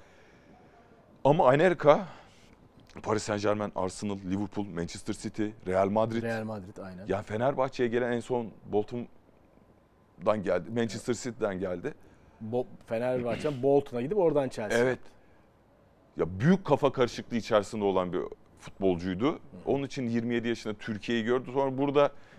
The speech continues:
Speaker 1: belgeselinde Fenerbahçe dönemine otuz saniye falan
Speaker 2: Evet ya,
Speaker 1: ayırmışlar.
Speaker 2: çok kısa.
Speaker 1: Asıl konuşulması gereken yer tabii çekici gelmiyor Avrupalılara.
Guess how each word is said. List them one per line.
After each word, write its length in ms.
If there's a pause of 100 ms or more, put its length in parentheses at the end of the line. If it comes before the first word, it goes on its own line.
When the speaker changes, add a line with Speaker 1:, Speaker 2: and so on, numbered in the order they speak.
(420)
Speaker 1:
belgeselinde 680
Fenerbahçe 680
dönemine 480 (100)
otuz 260
saniye 340
falan 220
Speaker 2:
Evet 80
ya, 80
Speaker 1:
ayırmışlar. 480
Speaker 2:
çok 200
kısa. 260 (1200)
Speaker 1:
Asıl 280
konuşulması 640
gereken 500
yer 220
tabii 160
çekici 340
gelmiyor 400
Avrupalılara. 640